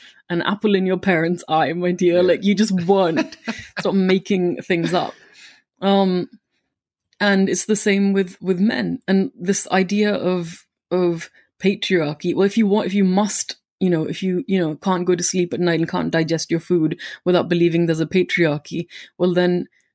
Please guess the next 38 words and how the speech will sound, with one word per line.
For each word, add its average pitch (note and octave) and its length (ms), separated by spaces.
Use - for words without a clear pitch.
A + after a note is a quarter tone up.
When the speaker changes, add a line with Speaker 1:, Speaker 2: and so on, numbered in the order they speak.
Speaker 1:
there's F3+ 280
a G3 60
few A#3+ 260
men E3+ 440
at F#3 200
the G3+ 80
top, - 500
and F3 160
you, F#3 80
they F#3 260
can F#3+ 220
be E3 80
the, - 180
the F3 280
rest A3 320
of A3+ 100
the G#3+ 80
men F#3+ 260
aren't, - 580
right? E3 320
And F#3 240
if - 160
you G#3 100
insist G3+ 500
on G#3+ 200
this F#3 360
idea F3+ 380
of E3 180
patriarchy F#3 580
hurts, - 280
th-, - 140
yeah, G3+ 220
fine. D#3+ 320
If D#3 100
by F3 200
that F3+ 200
framing, E3+ 440
sure. A2 340